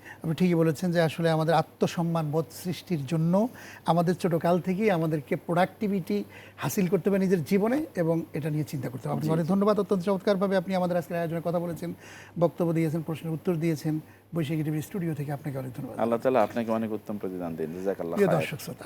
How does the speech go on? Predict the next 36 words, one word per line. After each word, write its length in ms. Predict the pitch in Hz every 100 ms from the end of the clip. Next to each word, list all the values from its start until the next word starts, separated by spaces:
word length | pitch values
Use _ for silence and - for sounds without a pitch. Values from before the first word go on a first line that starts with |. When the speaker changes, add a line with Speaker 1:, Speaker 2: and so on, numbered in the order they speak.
| 139
Speaker 1:
আমরা 140 | 156 160
যে 80 | 165 160 165 - -
অধ্যাপক 260 | 165 165 151 170
মোক্তার 260 | 156 170 147
আহমদের 260 | 143 139 135
কাছ 100 | 135
থেকে 140 | - 214
অত্যন্ত 200 | 196 170 151
গুরুত্বপূর্ণ 440 | 175 170 180 160 151 135
মেসেজ 280 | 170 - 135 -
আমরা 140 | 160 147 170
পেলাম 200 | 160 151
এটাই 220 | 160 233 160 - - - - 151
যে 60 | 202
আসলে 180 | 180 240 208
আমাদের 160 | 190 185
বসে 140 | 180 175
থাকা 140 | 151 147
যাবে 140 | 120 104
না, 60 | - - -
আমাদের 260 | 160 175 180 165 - - - 139 226
জাগতে 340 | 196 - 208 139
হবে, 200 | 147 147 392 147 214
জাগাতে 320 | 202 196 180 143
হবে, 140 | 127 139
আমাদের 180 | 165 151 175
বুঝতে 280 | - - 233
হবে 140 | 226 240
কখন 160 | 208 247 220
থেকে, 120 | 240 190
যখন 140 | 190 202
আমরা 120 | 196 - - - 160 165
বুঝতে 300 | 214 - 190 -
শিখেছি। 320 | 185 165 - 208 175
আমরা 120 | 202
যেন 100 | 196